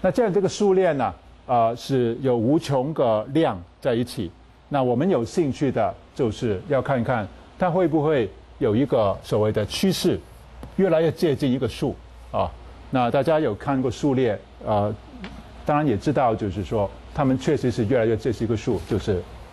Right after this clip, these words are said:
零啊。啊，在这个实线上面呢，我们表现出来呢，也会得到这样子的一个东西。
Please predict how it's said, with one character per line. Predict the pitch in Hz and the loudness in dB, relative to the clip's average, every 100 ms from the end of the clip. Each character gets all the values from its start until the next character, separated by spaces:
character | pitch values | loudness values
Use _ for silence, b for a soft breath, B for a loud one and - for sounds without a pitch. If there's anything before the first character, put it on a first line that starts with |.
| - - | -20 -4
零 | 113 90 98 - - - - - - | 0 0 -2 -10 -18 -14 -14 -14 -4
啊。 | - - - B B B B - | 0 0 -2 B B B B -10
啊， | - 104 101 92 - - | -2 0 0 -2 -10 -4
在 | 143 123 110 - | 0 2 2 0
这 | - | 0
个 | 135 | 0
实 | 113 131 | 0 0
线 | 127 135 | 2 2
上 | 123 123 | 2 2
面 | 123 | 2
呢， | 107 92 | 0 -2
我 | 107 | 0
们 | 107 | 0
表 | 117 110 90 | 2 0 0
现 | 127 | -2
出 | 101 123 | 0 0
来 | 98 | 0
呢， | 95 101 | -2 -2
也 | 110 95 | -2 0
会 | 117 | 0
得 | 101 104 | 0 0
到 | 107 98 | 0 0
这 | 123 | 0
样 | 101 | -2
子 | 92 | -2
的 | 95 | -4
一 | |
个 | |
东 | 95 98 90 | -2 -2 -4
西。 | - | -4